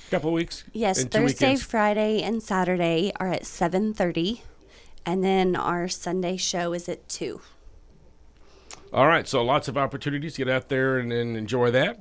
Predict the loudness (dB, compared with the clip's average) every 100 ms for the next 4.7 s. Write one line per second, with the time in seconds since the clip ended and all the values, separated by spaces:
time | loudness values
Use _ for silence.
0 | -14 0 4 4 4 2 0 -6 -20 -4
1 | 0 2 0 0 0 0 2 2 2 -2
2 | -2 0 4 4 4 6 6 4 2 0
3 | 2 0 0 -2 0 0 0 4 2 2
4 | -2 2 2 4 2 2